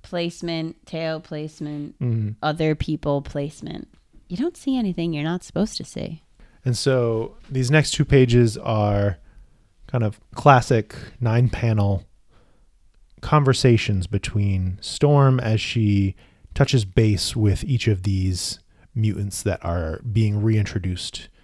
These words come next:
Speaker 2: And I, I love this interaction between Scott and Aurora where, "How do you, how do I know that it's you, my brother?" And Cyclops says, "Once I thought I was strong, a leader of mutants, and then you showed me what strong was."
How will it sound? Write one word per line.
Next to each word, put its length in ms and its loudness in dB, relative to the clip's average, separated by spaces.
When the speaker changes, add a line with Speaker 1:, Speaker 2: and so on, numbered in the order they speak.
Speaker 2:
And 220 -4
I, 100 -2
I 180 -4
love 320 6
this 180 2
interaction 540 0
between 640 -4
Scott 320 -4
and 100 -4
Aurora 460 0
where, 380 -2
"How 140 4
do 100 4
you, 120 2
how 160 2
do 100 6
I 100 4
know 560 2
that 120 -2
it's 200 -6
you, 440 0
my 120 -4
brother?" 420 -4
And 440 -4
Cyclops 460 -2
says, 240 0
"Once 260 -2
I 80 0
thought 300 0
I 100 -2
was 120 -2
strong, 460 -2
a 80 -6
leader 360 2
of 100 -4
mutants, 500 -6
and 120 -2
then 100 -2
you 160 2
showed 380 -2
me 240 -6
what 120 -6
strong 420 -2
was." 460 -4